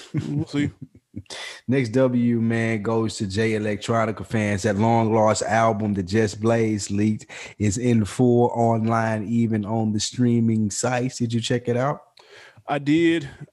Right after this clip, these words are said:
Speaker 1: Man, it, it hit Tidal. He said it's gonna
Speaker 2: What was
Speaker 1: be
Speaker 2: the
Speaker 1: on
Speaker 2: name
Speaker 1: the
Speaker 2: of it
Speaker 1: other
Speaker 2: again?
Speaker 1: sites. Uh,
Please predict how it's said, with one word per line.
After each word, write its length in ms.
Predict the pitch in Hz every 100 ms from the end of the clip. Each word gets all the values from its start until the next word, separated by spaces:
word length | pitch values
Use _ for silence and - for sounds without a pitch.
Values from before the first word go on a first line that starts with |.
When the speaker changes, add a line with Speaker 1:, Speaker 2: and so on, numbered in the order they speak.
| _ _ 92
Speaker 1:
Man, 680 | 131 143 143 143 135 131 -
it, 340 | 139 151 151 -
it 20 |
hit 380 | 127 110 175 175
Tidal. 460 | - 160 160 160 151
He 100 | 151
said 200 | 160 139
it's 100 | -
gonna 140 | 151
Speaker 2:
What 40 |
was 80 | 143
Speaker 1:
be 60 | 143
Speaker 2:
the 60 |
Speaker 1:
on 60 | 143
Speaker 2:
name 100 | 147
Speaker 1:
the 60 | 147
Speaker 2:
of 80 |
it 20 | 143
Speaker 1:
other 20 |
Speaker 2:
again? 120 | 156
Speaker 1:
sites. 420 | 139 127 - - _ _ _ _ _ -
Uh, 500 | 120 123 117 117